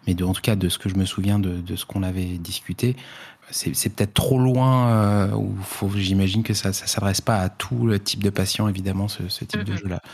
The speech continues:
Speaker 1: Je sais pas. Parce que comme il semblait le décrire, si tu veux, c'était, ils adressaient vraiment un sujet, ils évitaient de, de traiter de multiples sujets d'évolution ou de, de, de réflexion pour, euh, pour les patients, euh, dans une partie, quoi, pour éviter que ce soit trop compliqué.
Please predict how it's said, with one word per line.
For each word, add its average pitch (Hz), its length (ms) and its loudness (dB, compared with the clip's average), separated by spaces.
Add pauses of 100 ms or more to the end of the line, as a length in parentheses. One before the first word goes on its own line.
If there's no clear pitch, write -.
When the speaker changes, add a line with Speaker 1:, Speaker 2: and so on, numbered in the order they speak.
(120)
Speaker 1:
Je - 100 -4
sais 107 100 2
pas. 92 80 0
Parce - 480 -12
que 98 140 2
comme 104 260 2
il 95 240 2
semblait 98 300 2
le 95 60 2
décrire, 104 460 0
si - 140 -4
tu - 160 -4
veux, 104 140 2
c'était, - 340 -2
ils 85 220 -2
adressaient 87 340 -2
vraiment 92 280 0
un 95 100 2
sujet, 104 500 2
ils 95 160 0
évitaient 95 340 0
de, 87 200 -2 (320)
de 110 80 2
traiter 104 320 0
de 95 160 4
multiples 101 440 4
sujets 107 480 0 (360)
d'évolution 95 680 2
ou 95 160 0
de, 85 280 -2
de, 85 180 -4
de 82 140 -2
réflexion 95 640 0
pour, 90 340 -2
euh, 87 80 -4
pour - 180 -4
les 92 80 2
patients, 104 640 2
euh, 87 260 -2
dans 87 220 0
une 90 220 0
partie, - 300 -6
quoi, - 200 -12 (560)
pour 92 180 0
éviter 92 300 2
que - 60 -2
ce 87 100 0
soit 95 240 -2
trop - 240 -4
compliqué. - 540 0